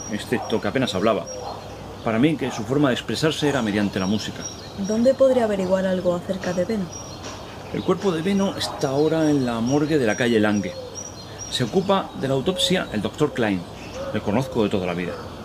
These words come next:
Speaker 1: Precisamente el pasado verano le comenté lo de Beno y se acercó aquí para escucharlo. El doctor Klein es muy aficionado a la música antigua y sabe un montón. Estuvo hablando un buen rato con él y luego se fue muy serio. Si va usted de mi parte, seguro que le atiende.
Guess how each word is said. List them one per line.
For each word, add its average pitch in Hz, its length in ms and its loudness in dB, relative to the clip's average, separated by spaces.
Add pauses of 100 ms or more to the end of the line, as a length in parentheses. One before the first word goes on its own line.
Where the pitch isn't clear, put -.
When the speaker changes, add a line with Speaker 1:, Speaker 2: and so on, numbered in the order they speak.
(120)
Speaker 1:
Precisamente 170 580 2
el 160 80 2
pasado 151 400 2
verano 165 300 2
le 151 120 6
comenté 107 460 2
lo 135 120 2
de 127 100 2
Beno 160 260 2 (400)
y 110 40 -2
se - 100 0
acercó 120 420 0
aquí 131 180 -2
para 104 160 0
escucharlo. 127 460 -2 (920)
El 101 80 -4
doctor 117 280 -2
Klein 139 280 2
es 107 160 -2
muy 110 200 2
aficionado 98 420 0
a 87 40 0
la 85 60 -2
música 95 280 -2
antigua 104 360 -2 (280)
y - 60 -4
sabe 107 200 2
un 113 100 4
montón. 92 320 -2 (1000)
Estuvo 156 260 0
hablando 165 340 2
un 151 160 4
buen 135 140 4
rato 131 220 0
con 113 120 2
él 123 160 2 (180)
y 113 80 0
luego 147 360 2
se 101 120 -8
fue 139 220 0
muy 110 220 2
serio. 87 300 -4 (840)
Si 113 100 -2
va 113 80 6
usted 131 180 4
de 135 60 6
mi 127 100 6
parte, 131 340 4
seguro 107 380 2
que 95 80 -4
le 85 80 -4
atiende. 92 300 0